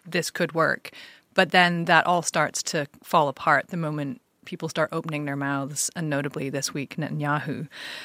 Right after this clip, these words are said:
Um, I mean, what he is saying, he's kind of saying out loud what has been, I think, a de facto policy of his government anyway. They have, um, worked pretty steadily to undermine, uh, any, any real prospects of, of a Palestinian state.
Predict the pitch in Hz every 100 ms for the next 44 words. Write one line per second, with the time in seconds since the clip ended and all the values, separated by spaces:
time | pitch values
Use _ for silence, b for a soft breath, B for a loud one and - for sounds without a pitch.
0 | B - 196 185 180 175 - _ _ _
1 | 233 240 233 254 214 226 180 - 190 185
2 | 185 170 208 - 220 196 - 170 160 151
3 | 185 156 151 147 147 175 165 - 160 -
4 | 170 165 156 151 - _ - - 156 -
5 | - _ _ _ _ - 185 180 160 156
6 | - - 143 147 - - 151 160 - 156
7 | - 156 160 - 156 151 147 156 147 143
8 | 143 147 156 160 156 - B B B -
9 | 175 165 156 175 165 - 175 165 - 160
10 | 156 156 - 165 156 160 151 170 - 156
11 | - - 170 160 175 175 165 160 151 143
12 | 151 151 165 147 - - 170 147 180 165
13 | - 156 151 - 160 147 151 - - 170
14 | 147 -